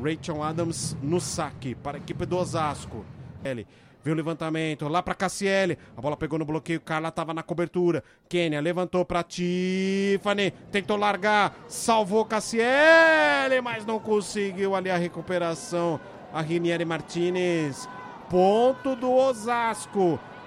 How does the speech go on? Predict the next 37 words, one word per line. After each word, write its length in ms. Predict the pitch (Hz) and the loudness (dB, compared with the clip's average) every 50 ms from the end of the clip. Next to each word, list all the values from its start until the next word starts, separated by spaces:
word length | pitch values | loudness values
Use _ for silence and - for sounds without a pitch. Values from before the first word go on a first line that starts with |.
| - - - - - | -18 -18 -18 -16 -14
Vai 480 | 98 98 95 98 98 98 101 107 113 123 | -12 -12 -10 -10 -10 -8 -8 -6 -8 -8
sobrevivendo. 1200 | - - 170 170 151 175 185 175 180 196 170 156 185 180 175 165 160 156 143 131 120 117 110 104 - - - - - - - - - | -6 -4 -4 -2 0 -2 -2 -2 -4 -4 -4 -2 0 0 0 0 0 -2 -2 -4 -6 -6 -8 -10 -10 -12 -18 -20 -20 -18 -18 -12 -6
Vai. 880 | 120 160 160 165 170 175 190 196 202 208 214 220 220 226 226 226 233 196 - - - | -2 0 2 2 4 4 4 4 4 4 4 4 2 2 2 0 -2 -4 -8 -16 -14
É 80 | 117 113 | -12 -12
a 60 | 113 | -12
Sueli, 480 | 110 - - 160 147 120 127 131 127 120 | -12 -10 -8 -6 -4 -4 -4 -4 -6 -6
na 100 | 117 117 | -6 -6
verdade, 320 | 117 117 110 120 120 117 - | -6 -6 -6 -8 -8 -10 -10
que 60 | - | -10
tava 180 | - 123 117 | -8 -6 -6
ali 160 | 120 117 123 123 | -4 -6 -6 -6
na, 220 | 110 120 120 120 107 - | -6 -8 -8 -10 -10 -10
na 140 | 113 120 127 | -8 -8 -6
recuperação 560 | 120 135 - - - 143 131 127 - - 139 | -6 -8 -10 -10 -8 -6 -6 -6 -6 -8 -8
da 80 | 127 135 | -8 -8
segunda 340 | 117 - 117 135 143 143 | -10 -10 -8 -6 -4 -4
bola. 360 | 131 113 123 127 123 117 104 - - - - - - - | -4 -2 -2 -2 -2 -4 -6 -10 -14 -20 -20 -20 -6 0
Vigésimo 680 | - 247 202 156 - 180 208 233 247 - 247 233 214 | 0 0 0 2 2 2 4 4 2 0 0 -2 0
ponto 300 | - - 233 240 233 254 | 2 2 2 2 0 0
do 100 | 214 226 | 2 2
Osasco. 600 | 220 208 175 165 220 240 254 - - - 220 175 - - - - - - - - | 2 2 2 0 0 -2 -2 -2 0 0 0 0 0 -4 -16 -20 -20 -20 -16 -12
Mais 320 | 104 104 123 143 156 135 | -10 -6 -6 -4 -4 -2
um 80 | 160 170 | -2 -2
match 300 | 160 165 165 - - - | -2 -2 -4 -6 -8 -10
point. 500 | - 160 160 160 156 151 139 135 - 156 | -4 -2 0 0 0 0 -2 -4 -6 -6
Vinte 260 | 123 170 175 - - | -6 -6 -6 -6 -8
e 20 | |
quatro 360 | 170 - - 175 175 175 185 180 | -8 -4 -4 -4 -4 -2 -2 -4
a 60 | 180 | -2
vinte. 760 | 160 160 185 190 185 180 170 151 - - 143 131 120 104 90 - - - - - - - - - - - - - - - - - - - - - - - 107 | -2 -2 -2 -2 -2 -2 -2 -4 -6 -6 -4 -4 -4 -4 -6 -10 -18 -20 -20 -20 -20 -20 -20 -20 -18 -16 -16 -16 -16 -16 -16 -16 -16 -14 -14 -14 -14 -12 -12
Mas 240 | 117 127 143 127 | -10 -10 -10 -8
vai 200 | 117 143 156 165 | -6 -4 -4 -2
Rachel 320 | 151 147 165 170 - 170 160 | -2 -4 -4 -4 -4 -2 -2
Adams 400 | 160 165 165 160 156 143 - - | -2 0 -2 -4 -4 -6 -8 -8
para 200 | - 165 165 165 | -6 -4 -4 -4
o 40 | 160 | -4
saque. 520 | - - - 170 170 170 - 180 160 123 | -6 -4 -4 -4 -4 -4 -2 -2 -2 -2